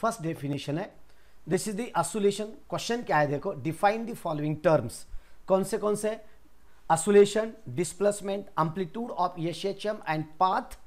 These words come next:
length है, ओके। और उसके बाद period of एसएचएम, यानी कि अगर कोई बॉडी एसएचएम परफॉर्म कर रही है, तो उसको एक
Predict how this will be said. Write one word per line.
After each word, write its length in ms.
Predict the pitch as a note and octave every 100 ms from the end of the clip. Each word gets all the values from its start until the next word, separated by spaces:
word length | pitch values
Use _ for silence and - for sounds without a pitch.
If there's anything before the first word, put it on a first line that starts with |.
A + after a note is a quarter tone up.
| - - - -
length 420 | D#3+ E3+ F3+ F3
है, 180 | A2 G2 - - - - - -
ओके। 300 | C#3+ G#3 - - -
और 220 | G3+ A#3
उसके 260 | A3+ - A#3+
बाद 220 | E3 D#3 - - - G#3
period 420 | A#3 B3+ C#4 C#4+ G#3
of 280 | G#3+ -
एसएचएम, 580 | E3 D#3+ - D3 - A#2 - - - - - E3+
यानी 160 | G3
कि 100 | G#3+
अगर 420 | B3+ G3+ G#3+ C4+
कोई 320 | C#4 A3+ A3 G3
बॉडी 400 | D#3 D3 F3+ - - - - -
एसएचएम 560 | D3+ F#3+ A#3 A#3+ D4 D4
परफॉर्म 460 | - F#3 - F#3 F#3
कर 160 | D3+
रही 260 | D3 D3+ D3+
है, 80 | F#3
तो 140 | -
उसको 300 | F#3+ - G#3+
एक 280 | G#3 D#3